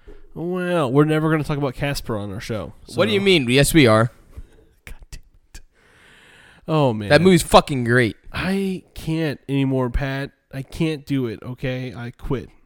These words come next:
Speaker 1: You, you have broken my will. I can't do it anymore. God damn it.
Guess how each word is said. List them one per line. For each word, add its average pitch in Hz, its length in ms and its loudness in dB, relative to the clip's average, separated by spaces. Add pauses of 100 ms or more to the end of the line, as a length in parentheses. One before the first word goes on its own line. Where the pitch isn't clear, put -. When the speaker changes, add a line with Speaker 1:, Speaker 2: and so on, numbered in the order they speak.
(400)
Speaker 1:
You, 120 280 -6
you 135 200 0
have 120 200 -4
broken 143 380 2
my 131 200 -2
will. 135 500 -2 (540)
I 117 120 -12
can't 127 340 -4
do 143 180 4
it 151 80 2
anymore. 135 500 0
God 120 320 -10
damn 123 260 -2
it. 117 180 -8